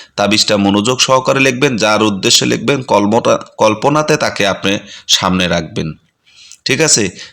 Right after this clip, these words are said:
তিনটা তাবিজ লিখবেন, একটি তাবিজ শ্মশানে পুঁতে দিবেন, একটি তাবিজ কবরস্থানে দাফন করে দিবেন,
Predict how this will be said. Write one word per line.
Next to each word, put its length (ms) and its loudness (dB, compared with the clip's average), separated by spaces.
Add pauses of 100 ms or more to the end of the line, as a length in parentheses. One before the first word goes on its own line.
(140)
তিনটা 300 2
তাবিজ 360 0
লিখবেন, 340 0
একটি 220 -2
তাবিজ 300 0
শ্মশানে 460 0
পুঁতে 280 -2
দিবেন, 280 -2
একটি 200 -4
তাবিজ 360 0
কবরস্থানে 600 0
দাফন 360 0
করে 200 0
দিবেন, 300 2